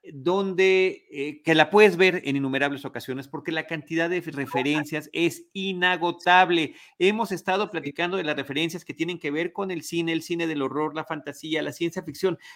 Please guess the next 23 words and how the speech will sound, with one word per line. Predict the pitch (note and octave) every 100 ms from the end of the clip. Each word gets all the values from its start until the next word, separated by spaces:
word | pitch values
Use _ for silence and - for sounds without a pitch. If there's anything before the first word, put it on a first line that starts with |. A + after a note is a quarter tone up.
| -
pero | F3+ E3+
también | F3 G3+ D4+
una | F#4 F4
parte | G#3+ E4+
importante | - D#3 F#3+ G3+
que | E3+
mencionan | C#3+ C#3+ F3
en |
la | C#3+
película | C3 D3+ D#3+
y | C#3+
que | B2
a |
mí | D3+
me | E3+
parece | B2 B2+ D#3
maravillosa, | C3 A#2 G#2+ C#3 C3 E3+ - -
es | E3 G3+
el | F3+
cine | F#3+ G3
de | F3 C#3+
John | F3
Hughes, | E3 G3+ F#3+ -